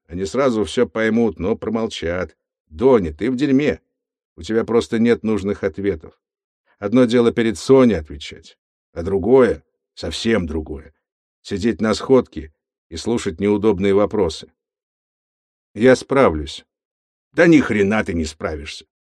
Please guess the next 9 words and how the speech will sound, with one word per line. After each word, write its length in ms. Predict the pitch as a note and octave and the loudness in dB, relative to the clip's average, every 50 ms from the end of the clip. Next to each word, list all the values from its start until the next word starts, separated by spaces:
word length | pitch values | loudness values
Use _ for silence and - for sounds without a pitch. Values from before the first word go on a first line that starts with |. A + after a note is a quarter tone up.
| _ _ _ _ _ _ _ _ _ _ _ _ _ _ _ _ _ _ _ _ | _ _ _ _ _ _ _ _ _ _ _ _ _ _ _ _ _ _ _ _
Ладно, 360 | - B2+ C#3+ C3 G2 G2+ G2 D#2+ | 0 2 4 4 4 2 -2 0
положим, 500 | - A#2 B2 C#3 C#3 B2 A2 B2 A#2 A2+ | 2 2 6 6 6 6 6 6 6 8
Рокки 280 | B2+ C3+ B2+ - A2+ | 6 6 6 4 0
будет 280 | G#2 G2+ A2 F#2 F2+ E2+ | -2 -2 -4 -4 -6 -6
на 120 | F#2+ F2 | -6 -6
сходке. 480 | - - - - - _ _ - - _ _ _ _ _ _ _ _ _ _ | -6 -8 -14 -20 -20 _ _ -20 -20 _ _ _ _ _ _ _ _ _ _
Он 200 | - G#2+ B2 A#2 | -4 -2 0 2
придёт 340 | B2 B2+ A2 B2+ C3 B2+ | 2 4 4 4 4 4
подготовленный, 960 | - C3 G#2+ G2+ A2+ A#2+ G2+ - C#3+ C#3 B2+ G2+ F#2+ E2 D#2 D2 - D#2 - | 2 -2 -2 0 2 2 2 4 4 4 4 4 0 -4 -6 -8 -12 -14 -18